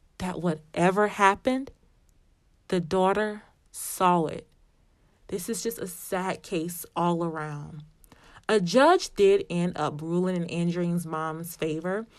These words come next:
and she will retain custody of her daughter. During the searches and investigation, the family was supporting Andre, saying, "He's family, and hopefully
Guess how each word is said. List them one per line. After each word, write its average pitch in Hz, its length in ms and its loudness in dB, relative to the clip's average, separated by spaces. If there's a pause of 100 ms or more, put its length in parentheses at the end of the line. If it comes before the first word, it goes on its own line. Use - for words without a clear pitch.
(180)
and 180 140 -2
she 226 160 0
will 214 120 4
retain 185 600 -4
custody 170 560 -4
of 156 120 -6
her 151 180 -6
daughter. 151 420 -8 (1300)
During 339 260 6
the 392 100 6
searches 226 420 2
and 175 140 4
investigation, 165 960 -2 (200)
the 185 200 -6
family 269 600 0
was 190 300 -2
supporting 196 880 -2
Andre, 165 420 0
saying, 170 440 -4 (220)
"He's 254 320 0
family, 220 520 2
and 170 120 -2
hopefully 190 800 0